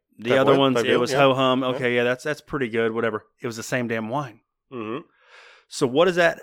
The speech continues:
Speaker 1: say about the human outlook on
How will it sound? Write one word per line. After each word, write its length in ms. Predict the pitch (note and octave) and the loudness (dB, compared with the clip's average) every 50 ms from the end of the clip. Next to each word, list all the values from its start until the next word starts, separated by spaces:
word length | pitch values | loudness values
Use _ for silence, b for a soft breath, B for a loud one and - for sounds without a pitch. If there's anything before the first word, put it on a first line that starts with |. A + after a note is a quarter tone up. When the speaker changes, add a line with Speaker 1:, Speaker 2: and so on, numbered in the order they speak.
| - _ - | -20 _ -14
Speaker 1:
say 400 | - - - D#3 D3 D3 C#3+ C#3+ | -10 -4 2 4 4 6 4 2
about 480 | B2 C3+ A#2+ C3 B2+ B2 B2 A#2+ A#2 - _ _ _ _ _ _ _ _ _ _ _ _ _ _ _ _ | 0 -2 0 2 2 4 2 2 -2 -6 _ _ _ _ _ _ _ _ _ _ _ _ _ _ _ _
the 120 | C#3 B2 A#2+ | -12 -12 -10
human 360 | - - F#3+ F#3 D#3 D3 C#3 - D3 | -8 -4 -4 -2 -2 -2 -4 -2 -2
outlook 480 | D#3 D3+ B2+ C#3+ C#3 C3 B2+ - - - | -2 -2 0 2 2 2 2 0 -6 -10
on 640 | - C#3+ C#3 C3+ C3 B2+ B2 B2 A#2+ A#2 A2+ A2 G#2+ | -4 -2 0 2 2 2 2 0 0 -2 -4 -8 -10